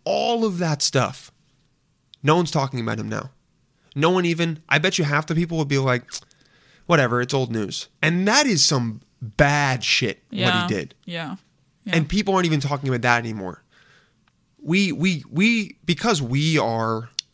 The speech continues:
Speaker 1: what we are and, and we think about ourselves twenty-four seven.
Speaker 2: We think that everybody else
Speaker 1: We think
Speaker 2: thinks
Speaker 1: that everyone
Speaker 2: about it.
Speaker 1: else must
Speaker 2: Yeah.
Speaker 1: be thinking about us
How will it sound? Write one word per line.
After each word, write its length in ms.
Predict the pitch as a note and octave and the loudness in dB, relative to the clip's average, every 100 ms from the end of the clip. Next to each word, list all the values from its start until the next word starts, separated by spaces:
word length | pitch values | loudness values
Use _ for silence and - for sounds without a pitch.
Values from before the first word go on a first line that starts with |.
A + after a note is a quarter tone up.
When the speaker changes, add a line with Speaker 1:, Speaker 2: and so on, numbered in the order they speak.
| _ _ | _ _
Speaker 1:
what 320 | - A2+ A#2 - | -6 -2 -2 -2
we 160 | A#2 | -2
are 380 | G2+ G#2+ C#3 E3 A#2+ | 0 2 0 -2 -4
and, 220 | A#2+ - - | -4 -4 -4
and 220 | A2+ G#2+ | -4 -2
we 160 | A#2+ D3 | 0 0
think 240 | F3+ E3+ | 0 -2
about 340 | F3 F3 F3+ - | 0 -2 -2 0
ourselves 520 | E3+ - F3 F3+ E3+ | 0 0 0 -2 -6
twenty-four 380 | - F3 E3+ F3+ | -4 -2 -2 -4
seven. 200 | - G3+ | 0 0
Speaker 2:
We 120 | G#3 | 0
think 100 | G3 | 0
that 60 | F3+ | -2
everybody 280 | F3+ F3+ E3+ | -2 0 0
else 140 | E3 | 2
Speaker 1:
We 60 | D#3+ | 2
think 160 | E3 | 2
Speaker 2:
thinks 100 | D3 | 0
Speaker 1:
that 40 | C3+ | 0
everyone 200 | C3+ C3+ | 2 2
Speaker 2:
about 60 | G3+ | 2
it. 20 | |
Speaker 1:
else 140 | G3 | 2
must 140 | C#3 G2+ | 0 2
Speaker 2:
Yeah. 60 | |
Speaker 1:
be 60 | A2 | 0
thinking 280 | A#2+ G#2+ A2+ | -2 -6 -4
about 160 | G#2 | -4
us 260 | G2+ - | -4 -8